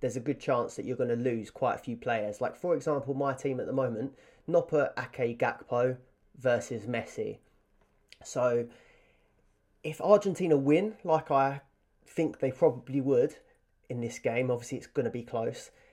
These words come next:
um, I could end up losing three players straight away here.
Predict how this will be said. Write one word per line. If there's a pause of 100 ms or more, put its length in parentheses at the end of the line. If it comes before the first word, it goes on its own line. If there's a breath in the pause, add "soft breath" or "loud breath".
(140 soft breath)
um, (300)
I
could
end
up
losing
three
players
straight
away
here.